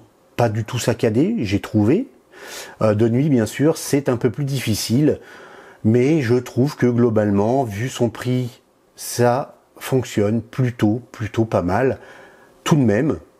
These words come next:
pour ce capteur, qui est, je le rappelle, un huit mégapixels d'origine, interpolé en treize.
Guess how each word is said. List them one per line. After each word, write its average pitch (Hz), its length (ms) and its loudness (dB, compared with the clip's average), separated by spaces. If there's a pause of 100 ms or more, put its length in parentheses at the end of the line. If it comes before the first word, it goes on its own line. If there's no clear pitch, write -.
pour 147 380 2
ce - 200 -2
capteur, 120 840 0
qui 113 240 2
est, 110 80 2
je 107 120 0
le 107 60 2
rappelle, 113 380 0
un 107 320 2
huit 117 440 0
mégapixels 101 920 0 (420)
d'origine, 113 760 2 (200)
interpolé 110 640 0
en 104 120 0
treize. 92 480 -2